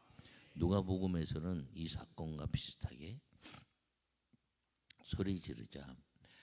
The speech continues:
소리 지르는 것을 막아냈습니다. 그랬더니 예수님께서 하시는 말씀이,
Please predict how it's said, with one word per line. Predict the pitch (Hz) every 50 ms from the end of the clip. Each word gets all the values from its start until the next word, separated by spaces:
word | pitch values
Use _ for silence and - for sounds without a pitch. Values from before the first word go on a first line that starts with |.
| - - _ _ -
소리 | - - - 113 104 107 98
지르는 | - - 82 69 69 65
것을 | 62 62 - - - 78 82 92 110 123 - -
막아냈습니다. | - - 69 69 69 69 67 64 64 - - - 65 65 67 67 65 - - - - - _ -
그랬더니 | - - 69 - - 69 67 65 65 65 67 - - _ _ _ _ -
예수님께서 | 71 73 - - - - 76 69 - - 67 58 55 -
하시는 | - 71 71 - - - 67 67 -
말씀이, | 62 - - - - - - - - 92 92 80